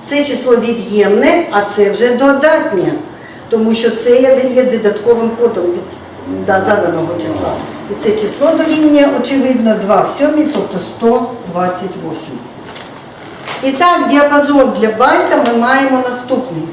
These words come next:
Мінімальне число мінус сто двадцять вісім, максимальне сто двадцять сім. Загальна кількість чисел все одно дорівнює двісті п'ятдесят шість, як і в беззнаковому типі. Але ми маємо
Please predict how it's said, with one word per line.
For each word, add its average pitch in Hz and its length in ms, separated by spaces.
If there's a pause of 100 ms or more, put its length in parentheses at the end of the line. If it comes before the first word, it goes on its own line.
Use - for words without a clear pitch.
(520)
Мінімальне 254 640 (120)
число 208 280 (100)
мінус 220 380
сто 185 200
двадцять 165 600
вісім, 311 420 (680)
максимальне 208 800 (120)
сто 208 380 (160)
двадцять 170 480
сім. 165 180 (460)
Загальна 311 500
кількість - 500
чисел 294 280
все 277 240
одно 269 180
дорівнює 220 560
двісті 214 220
п'ятдесят 175 580
шість, - 380 (280)
як 214 340
і 220 40
в 196 160
беззнаковому 196 800 (140)
типі. - 240 (560)
Але 233 480 (680)
ми 190 160
маємо 277 460